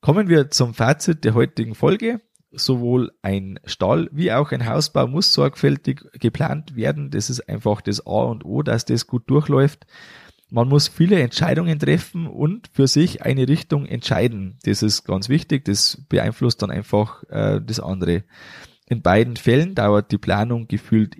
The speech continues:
ewig und dann geht's aber doch sehr schnell.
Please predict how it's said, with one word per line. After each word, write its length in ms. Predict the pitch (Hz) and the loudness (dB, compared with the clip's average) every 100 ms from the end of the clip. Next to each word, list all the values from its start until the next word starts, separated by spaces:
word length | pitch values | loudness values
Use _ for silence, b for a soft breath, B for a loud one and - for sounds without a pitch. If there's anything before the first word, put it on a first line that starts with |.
| - | -6
ewig 680 | 82 107 156 185 202 - _ _ | -2 0 2 0 0 -20 _ _
und 240 | 135 143 | -8 0
dann 220 | 95 113 | -2 0
geht's 260 | 147 147 - | -2 -2 -2
aber 220 | 90 113 | -4 -4
doch 320 | - 92 - | 0 -2 -2
sehr 220 | - - | -4 -2
schnell. 360 | 185 180 107 95 | 0 2 2 2